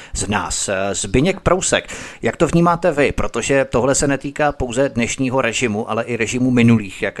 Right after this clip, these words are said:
paní Alena správně poukázala. Například ulice Vinohradská v Praze, jenom příklad, se přejmenovala tuším dokonce pětkrát, ne-li vícekrát, za první republiky po francouzském národním hrdinovi z první světové války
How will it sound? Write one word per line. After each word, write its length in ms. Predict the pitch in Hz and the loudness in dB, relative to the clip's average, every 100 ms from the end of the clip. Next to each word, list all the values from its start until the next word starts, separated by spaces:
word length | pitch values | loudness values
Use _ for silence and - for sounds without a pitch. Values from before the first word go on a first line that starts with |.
| 101 | -4
paní 220 | 98 104 | -4 -6
Alena 240 | 98 101 104 | -6 -6 -6
správně 380 | - 98 107 | -4 -4 -4
poukázala. 560 | 101 98 - 98 110 104 | -4 -4 0 0 0 -2
Například 460 | 107 - 117 120 - | 0 2 2 0 0
ulice 320 | 117 - 139 | -2 0 2
Vinohradská 640 | 127 151 156 139 - 139 | 2 2 2 0 0 0
v 60 | - | 0
Praze, 360 | - 120 113 | 0 2 2
jenom 280 | 85 101 113 | 0 -2 0
příklad, 520 | - 113 - 95 87 - - - | 0 -2 -2 -2 -4 -8 -16 -8
se 180 | - 120 | 0 2
přejmenovala 600 | - 120 113 117 120 123 | 2 2 2 2 2 0
tuším 340 | 117 - 131 | -4 -6 -2
dokonce 440 | 117 113 120 - 135 | -2 -2 -4 -2 -4
pětkrát, 640 | - 110 - 101 82 - - - - | -2 -2 -2 -4 -4 -8 -14 -16 -10
ne-li 240 | 101 110 | -4 -4
vícekrát, 720 | 110 101 107 - 98 95 101 - - - | -4 -6 -6 -4 -4 -2 -4 -8 -20 -10
za 140 | 113 | -8
první 300 | - 107 120 | -6 -2 -2
republiky 580 | 113 - 110 117 - 113 | -2 -4 -6 -6 -6 -6
po 300 | - 110 104 | -4 -2 -2
francouzském 680 | - 107 104 113 107 123 113 | -2 -4 -4 -6 -6 -4 -2
národním 420 | 110 104 107 117 | -2 -4 -4 -4
hrdinovi 480 | 98 107 113 110 113 | -4 -6 -6 -4 -6
z 60 | - | -4
první 300 | 110 110 113 | -4 -4 -6
světové 440 | 113 104 110 110 | -6 -6 -2 -2
války 440 | 107 107 - 117 | -2 -4 -6 -10